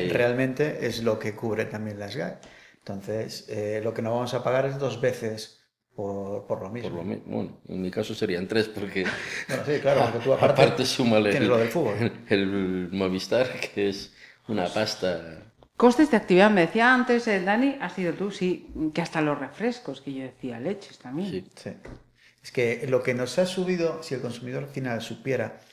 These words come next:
Speaker 1: lo que es, lo que nos ha subido un simple refresco, eh, es, es brutal. El, bueno, los alcoholes han subido una barbaridad. Hablábamos antes, los suministros.
Speaker 2: Y vuelven a subir.
Speaker 1: Yo he, he, estoy pagando tres veces más en electricidad de lo que pagaba.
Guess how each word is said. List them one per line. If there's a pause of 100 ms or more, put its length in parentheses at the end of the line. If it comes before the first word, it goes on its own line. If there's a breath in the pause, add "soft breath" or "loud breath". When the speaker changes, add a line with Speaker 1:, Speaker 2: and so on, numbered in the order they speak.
(260 soft breath)
Speaker 1:
lo
que
es,
lo
que
nos
ha
subido
un
simple
refresco, (300)
eh,
es,
es
brutal. (680)
El,
bueno,
los
alcoholes
han
subido
una
barbaridad. (320 soft breath)
Hablábamos
antes,
los
suministros.
Speaker 2:
Y
vuelven
a
subir. (100)
Speaker 1:
Yo
he,
he,
estoy
pagando
tres
veces
más
en
electricidad
de
lo
que
pagaba.